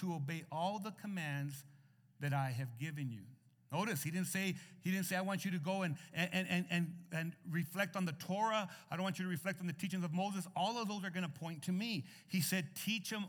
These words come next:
all the things that I have taught you." And that is important for every follower of God, that we hear the voice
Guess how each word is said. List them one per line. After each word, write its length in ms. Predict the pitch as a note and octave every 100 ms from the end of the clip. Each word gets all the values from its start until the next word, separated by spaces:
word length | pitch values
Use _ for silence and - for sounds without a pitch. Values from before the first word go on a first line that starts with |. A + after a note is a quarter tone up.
| -
all 200 | D#3 F3
the 140 | E3+ F3
things 380 | - D#3+ D3
that 120 | D3 C3+
I 220 | B2 A#2
have 160 | B2+ A#2
taught 260 | B2+ A#2+ A#2+
you." 280 | D3 F#3 D3+ - - - -
And 200 | B2 A2+
that 260 | C#3+ E3+ -
is 220 | G3+ D#3
important 800 | F#3 - - - G3 G3 - C3 C3+
for 160 | B2+ B2 C#3+
every 420 | D3+ C#3+ D#3+ F3 -
follower 580 | C3 B2 B2+ B2 B2 B2 - - _ _
of 220 | D3 C3+ A#2+
God, 360 | C3+ B2+ A2 G#2 - _ -
that 120 | B2 A2+
we 120 | A2+
hear 560 | G#2+ - B2 B2+ C3 B2+ C#3+
the 60 | B2+
voice 560 | A2 G#2 G2 - -